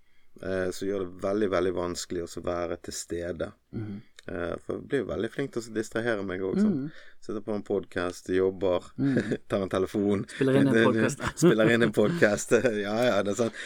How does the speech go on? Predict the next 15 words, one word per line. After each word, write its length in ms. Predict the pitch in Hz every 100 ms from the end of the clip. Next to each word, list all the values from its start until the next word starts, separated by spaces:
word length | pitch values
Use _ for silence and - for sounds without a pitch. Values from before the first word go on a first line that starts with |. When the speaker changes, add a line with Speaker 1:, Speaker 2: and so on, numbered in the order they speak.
| -
Speaker 1:
Alt 300 | 120 113 -
er 40 | 113
jo 40 |
ikke 140 | 107
selvdestruktive 840 | 98 95 95 95 98 - 87 90 85
mønstre, 340 | 87 90 -
men, 180 | 95 92
Speaker 2:
Nei. 140 | 92 110
Speaker 1:
men 200 | 101 104
også 380 | 78 113 95 82
dette 240 | 82 -
også 260 | 98 98 101
å 20 | 98
holde 240 | 87 87
seg 340 | 92 87 82